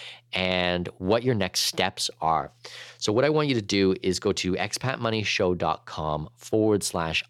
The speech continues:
unpublished, unpublished,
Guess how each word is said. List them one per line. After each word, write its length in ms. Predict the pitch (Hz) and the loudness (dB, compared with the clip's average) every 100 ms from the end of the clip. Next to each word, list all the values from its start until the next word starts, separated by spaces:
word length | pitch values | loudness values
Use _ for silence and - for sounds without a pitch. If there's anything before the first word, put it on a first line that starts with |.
| - | -2
unpublished, 1040 | 104 131 123 - 101 85 73 - - - - - - - - | 0 0 -2 0 0 0 -2 -2 -6 -8 -18 -20 -20 -16 -4
unpublished, 800 | 113 123 - 92 78 65 - | -2 -2 -2 0 0 -2 -6